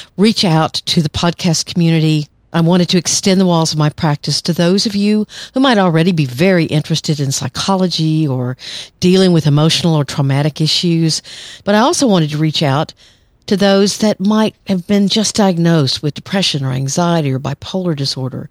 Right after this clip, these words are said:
or you're having a relationship issue that you just can't seem to wrap around. But also to a third group of you, to those of you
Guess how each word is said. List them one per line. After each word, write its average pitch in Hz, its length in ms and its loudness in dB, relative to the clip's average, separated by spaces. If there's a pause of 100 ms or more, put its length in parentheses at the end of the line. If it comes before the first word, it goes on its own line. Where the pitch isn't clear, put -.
(380)
or - 80 0
you're 214 140 4
having 220 300 4
a 214 40 2
relationship 202 760 0
issue 147 380 -4
that 151 220 -6
you 156 80 -6
just - 300 -4
can't - 340 -2
seem 160 460 0 (460)
to 175 100 0
wrap 147 320 0
around. 131 540 -6 (380)
But 220 100 0
also 302 320 0
to - 180 -2
a 302 60 0
third 156 340 -2
group 127 160 -8
of 123 160 -10
you, 98 220 -8 (260)
to - 100 -2
those 147 300 0
of 151 80 -2
you 147 300 0